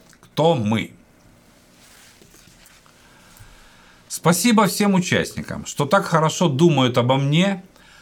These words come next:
но будущая звезда русского рок-н-ролла прекратила бухать совсем недавно, в пятьдесят шесть с половиной лет –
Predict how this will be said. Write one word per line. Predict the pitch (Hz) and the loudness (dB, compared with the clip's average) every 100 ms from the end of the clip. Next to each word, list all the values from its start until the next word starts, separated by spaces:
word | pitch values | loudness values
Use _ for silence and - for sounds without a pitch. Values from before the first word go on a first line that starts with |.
| - | -10
но | - 156 | 0 2
будущая | 160 190 185 180 - 156 | 4 4 4 4 2 0
звезда | 151 175 156 156 | 2 0 2 2
русского | 170 170 - 135 | 2 0 0 0
рок-н-ролла | 143 151 147 143 180 135 76 - - - | 0 0 0 2 2 2 -2 -8 -20 -10
прекратила | 143 139 160 156 180 | -6 -4 -2 0 2
бухать | 160 151 - 185 | 2 2 0 0
совсем | 156 - 170 165 | -2 -2 0 2
недавно, | 175 117 67 67 76 - - _ | 0 0 -2 -8 -16 -20 -20 _
в | - | -8
пятьдесят | 156 147 170 196 175 | -4 0 0 0 0
шесть | - 202 196 - | -2 -2 -4 -6
с | - | -10
половиной | - 147 143 160 160 147 | -4 -2 0 0 0 0
лет – | 90 76 | -2 -4